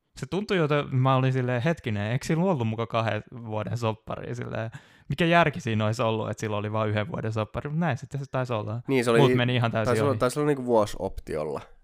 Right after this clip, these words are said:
Speaker 1: Joo.
Speaker 2: Mutta tota, ja taisi olla itse asiassa vielä niin päin, että Alonsolla oli se optio, että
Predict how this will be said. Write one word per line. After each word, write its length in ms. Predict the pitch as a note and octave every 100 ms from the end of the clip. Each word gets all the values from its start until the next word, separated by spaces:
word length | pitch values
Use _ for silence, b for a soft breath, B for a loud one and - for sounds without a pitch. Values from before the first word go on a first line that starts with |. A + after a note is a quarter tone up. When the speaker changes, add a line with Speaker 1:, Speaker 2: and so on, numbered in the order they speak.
| -
Speaker 1:
Joo. 340 | A2 G#2 G#2+ A2 - _ _ _ _ _ _ -
Speaker 2:
Mutta 320 | G2 F#2 F#2+
tota, 380 | F#2+ - F#2+ -
ja 160 | G2+ G2
taisi 280 | F#2 G2 F#2
olla 100 | F2+
itse 160 | F2
asiassa 100 | F2
vielä 160 | F2+ E2+
niin 240 | F2+ E2+
päin, 200 | D2+ B1+
että 220 | D#2 - B1+
Alonsolla 560 | D#2+ D#2+ D#2+ - G#1+
oli 220 | A1 B1+
se 120 | D2 F2
optio, 440 | F#2+ - A1+ G1+
että 260 | - _ -